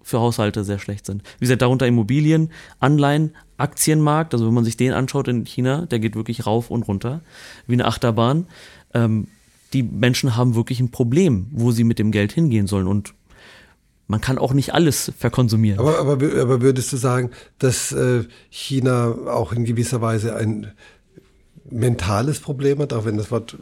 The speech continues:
Speaker 2: mentales Problem in einem wirtschaftlichen Zusammenhang vielleicht ein bisschen ungewöhnlich ist, aber dass es tatsächlich auch so eine, so eine Verunsicherung ist, die die Leute zurückhält, äh,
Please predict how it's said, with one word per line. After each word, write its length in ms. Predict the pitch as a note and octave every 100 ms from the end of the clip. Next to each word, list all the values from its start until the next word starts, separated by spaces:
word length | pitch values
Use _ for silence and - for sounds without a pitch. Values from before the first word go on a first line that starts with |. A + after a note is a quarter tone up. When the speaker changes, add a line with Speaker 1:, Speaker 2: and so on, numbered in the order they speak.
| -
Speaker 2:
mentales 460 | G2+ A#2 G#2 G#2
Problem 420 | - A2 G#2+ A2+
in 180 | A#2+ A2
einem 220 | A2 G#2+
wirtschaftlichen 540 | G#2+ A2 B2 G#2 A2 G#2
Zusammenhang 580 | A#2 A2 G#2+ G#2 G2+ F2+ - - - -
vielleicht 200 | B2 G2+
ein 40 |
bisschen 360 | G#2+ A2+ G#2+ F#2+ - _ - - D3
ungewöhnlich 600 | D#3+ F#3 A#2 A2 A2+ A2
ist, 140 | C3
aber 160 | B2+ A2+
dass 140 | A2+
es 80 | G#2+
tatsächlich 540 | B2 A2+ A#2 A#2+ B2
auch 100 | A#2+
so 140 | - B2
eine, 260 | A2+ A2
so 120 | A2 A#2
eine 120 | G#2+
Verunsicherung 800 | B2+ - C3+ B2+ D#3+ D3+ C#3 C#3
ist, 260 | C3+ -
die 120 | B2
die 120 | A#2 A2+
Leute 440 | G#2+ A2 A2+ A2+ - - - - - _ _ _
zurückhält, 720 | - C3 C3 C3 D3 D3+ D3+
äh, 320 | C3+ A#2+ A#2+